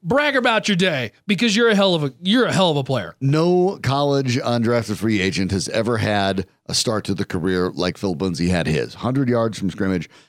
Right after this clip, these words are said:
Speaker 2: in his first two games. In this case, uh, with the Broncos, last time he split carries, literally, they both had the same number of carries and the same number of yards.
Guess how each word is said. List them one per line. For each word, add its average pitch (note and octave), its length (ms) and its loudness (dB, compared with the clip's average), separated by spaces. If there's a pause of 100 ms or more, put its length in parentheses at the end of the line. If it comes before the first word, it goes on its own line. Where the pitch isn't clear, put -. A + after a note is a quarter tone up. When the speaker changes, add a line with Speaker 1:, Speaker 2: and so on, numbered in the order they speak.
(160)
Speaker 2:
in G#2+ 140 -2
his F#2+ 100 -2
first C3 300 -4
two D3 180 0
games. G#2+ 420 0 (320)
In A2+ 180 -2
this B2 180 0
case, B2+ 320 -2
uh, G#2+ 180 0
with G#2 140 -2
the A#2+ 60 -4
Broncos, C3+ 440 -2
last B2 220 -2
time A#2+ 100 -2
he G#2+ 60 0
split C3+ 320 -4
carries, A2+ 320 0
literally, B2+ 420 0
they F#2+ 140 -2
both C3 180 0
had A#2 140 -2
the F#2+ 80 -4
same A#2+ 220 -2
number G2 200 0
of F2 100 -2
carries C#3 300 0 (280)
and D#3+ 260 0
the C#3 60 0
same C#3+ 240 0
number A#2+ 260 0
of G2 60 0
yards. G2+ 340 -2